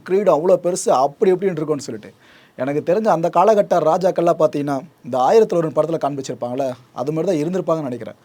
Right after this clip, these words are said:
அதுல சிலர் வேணும்னா ஆடை அணிகலன்கள் அதிகமா மேம்படுத்தி வச்சு அவங்க தன்னோட தோற்றத்தை ஆஜானுபோகா காமிச்சிருக்கலாம். But குறுநில மன்னர்கள் எடுத்து நீங்க பார்த்தீங்கன்னா, மேக்ஸிமம் இது போல தான் இருந்திருப்பாங்க. ஒண்ணு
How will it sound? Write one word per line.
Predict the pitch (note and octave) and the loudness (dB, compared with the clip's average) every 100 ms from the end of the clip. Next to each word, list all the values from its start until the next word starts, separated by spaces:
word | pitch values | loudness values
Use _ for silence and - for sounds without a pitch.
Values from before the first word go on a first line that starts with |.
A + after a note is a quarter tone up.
| - - _ | -20 -20 _
அதுல | - D3+ F#3+ | 0 2 2
சிலர் | D#3+ - A#3 A#3 | 0 2 4 4
வேணும்னா | F#3+ F3+ E3 F3+ G#3 C#4 | 2 0 0 0 0 -4
ஆடை | - D3 G#3 G#3 | 2 6 8 6
அணிகலன்கள் | F3 E3 D#3 C3+ | 4 2 0 0
அதிகமா | B2+ E3 F#3+ F#3+ | -2 -2 -2 -2
மேம்படுத்தி | C3 F3 G3+ F3+ E3+ | -2 -4 0 0 0
வச்சு | D3+ C3 F3+ C4+ | -2 -2 -6 -6
அவங்க | - F3 A3+ F3 | 2 2 2 0
தன்னோட | D#3 C#3+ | -2 -2
தோற்றத்தை | F3 F#3 D#3+ - F#3+ | -2 0 -2 0 -2
ஆஜானுபோகா | D3 E3+ F#3+ E3 D3+ F#3 | 2 2 4 2 2 2
காமிச்சிருக்கலாம். | D3+ D3 C#3 A2+ G#2 - _ _ _ D3+ | 0 -4 -6 -12 -14 -16 _ _ _ 6
But | G#3+ A3 - _ _ | 6 6 -2 _ _
குறுநில | D#3 G3 A3+ G#3 | -2 2 2 2
மன்னர்கள் | F3+ F3+ E3+ | 2 0 2
எடுத்து | D#3+ F3 F#3 | 2 2 -2
நீங்க | E3 | 0
பார்த்தீங்கன்னா, | D#3+ D3+ C#3+ C#3+ G3+ - | 2 0 -2 -4 -8 -8
மேக்ஸிமம் | B2+ C3 E3+ | -8 -8 -6
இது | D3+ D3 | -6 -4
போல | D3+ | 0
தான் | F3+ | 0
இருந்திருப்பாங்க. | C#3+ C#3+ C3+ A#2 A2+ _ _ _ _ _ - | 0 -6 -8 -12 -12 _ _ _ _ _ -6
ஒண்ணு | C#3+ G3 G3+ G#3 A3+ | -4 -2 0 -2 -4